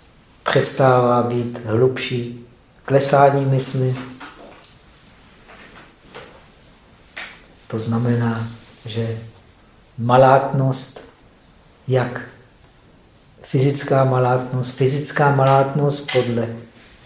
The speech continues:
severního buddhismu, buddhismu není zašpinění. Podle jižního buddhismu je, no ale to je jedno. Hm?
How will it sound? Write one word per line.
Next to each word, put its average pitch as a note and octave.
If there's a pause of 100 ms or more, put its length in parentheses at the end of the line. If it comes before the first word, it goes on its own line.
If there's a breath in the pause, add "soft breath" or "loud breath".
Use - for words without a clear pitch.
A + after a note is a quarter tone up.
(300 loud breath)
severního C3+
buddhismu, C3+ (520 loud breath)
buddhismu C3
není D3
zašpinění. C3
Podle B2+
jižního C3
buddhismu B2+
je, B2
no B2
ale B2
to C3
je B2
jedno. A2 (280)
Hm? C3